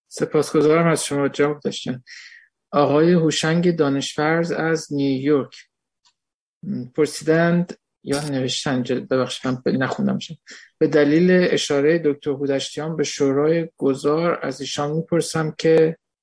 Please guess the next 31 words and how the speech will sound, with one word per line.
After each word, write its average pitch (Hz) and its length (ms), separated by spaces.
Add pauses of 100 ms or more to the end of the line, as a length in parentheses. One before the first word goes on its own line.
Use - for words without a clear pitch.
(640)
اه، 147 160
شما 156 720 (420)
آقای 147 300
دکتر 143 320
هودشتیان 143 480
در 143 120
شورای 139 520
گذار 151 560
آقای 143 520
شریعت 135 560
مداری 135 340
هم 160 240
حضور 151 280
داشته 139 360
اید 160 500
یا 143 140
دارید؟ 131 520 (960)
ممکن 139 580
است 170 220
توضیح 143 280
بدهید 139 280
که - 120
آیا 156 240
این 165 160
سازمان 139 720
با 139 100
مدلی 143 420
که 151 140
در 135 180
کتابتان 143 760
شرح 131 440